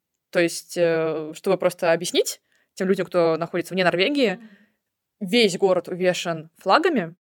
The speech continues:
Speaker 1: Это просто что-то невероятное, и если увидеть это где-то в другой стране, то может быть просто шок. Если ты приедешь, если ты увидишь так много флагов России, наверное, <laughs> тебя хватит инфаркт.
Speaker 2: Ну или в какой-то любой другой стране, но почему-то в Норвегии создаётся очень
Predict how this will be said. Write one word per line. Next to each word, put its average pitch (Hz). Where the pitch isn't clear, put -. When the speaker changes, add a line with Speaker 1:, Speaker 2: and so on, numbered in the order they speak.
Speaker 1:
Это 196
просто 196
что-то 190
невероятное, 196
и 190
если 190
увидеть 185
это -
где-то 202
в -
другой 180
стране, 220
то 190
может 208
быть 175
просто 196
шок. 165
Если -
ты 170
приедешь, 165
если -
ты 196
увидишь 185
так 185
много 190
флагов 214
России, 285
наверное, 294
<laughs> 415
тебя 349
хватит 277
инфаркт. -
Speaker 2:
Ну 302
или 285
в -
какой-то 233
любой 196
другой 196
стране, 220
но 208
почему-то 220
в 196
Норвегии 214
создаётся 185
очень 185